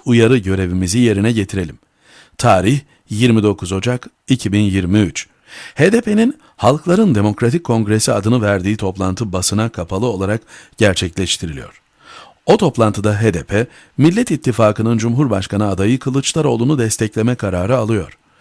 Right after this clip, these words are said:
Selahattin Demirtaş'ın "Yürü Bay Kemal" açıklaması ve Kandil'in destek mesajları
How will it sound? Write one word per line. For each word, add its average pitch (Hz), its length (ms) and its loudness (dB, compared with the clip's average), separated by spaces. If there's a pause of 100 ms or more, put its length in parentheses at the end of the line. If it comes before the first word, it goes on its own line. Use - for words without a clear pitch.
(360)
Selahattin 175 540 2
Demirtaş'ın 110 600 0 (300)
"Yürü 190 340 6
Bay 113 180 2
Kemal" 101 280 -2
açıklaması 120 640 -2
ve 117 100 0
Kandil'in 117 580 0
destek 107 400 -2
mesajları 98 720 -2